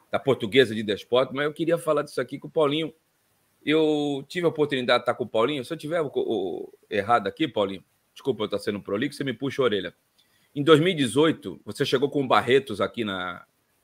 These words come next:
em Eurico Mursa, sem cinco jogadores, porque o Barretos era um time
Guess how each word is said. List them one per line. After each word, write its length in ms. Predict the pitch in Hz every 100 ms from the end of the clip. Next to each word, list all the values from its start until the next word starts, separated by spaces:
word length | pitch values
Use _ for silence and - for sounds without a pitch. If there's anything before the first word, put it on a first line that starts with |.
| _ _
em 80 | 107
Eurico 320 | 117 127 120
Mursa, 500 | 107 160 151 - 87 _ _ _ _ _ _ _ _ _ -
sem 380 | - - 180 185
cinco 720 | 151 - - 233 320 - 170
jogadores, 680 | 131 139 151 113 98 156 160
porque 320 | - 139 -
o 80 | 131
Barretos 680 | 120 123 110 170 156 - - _ _ _ _ _ _ _ _
era 100 | 123
um 120 | 139
time 480 | 117 135 123 104 -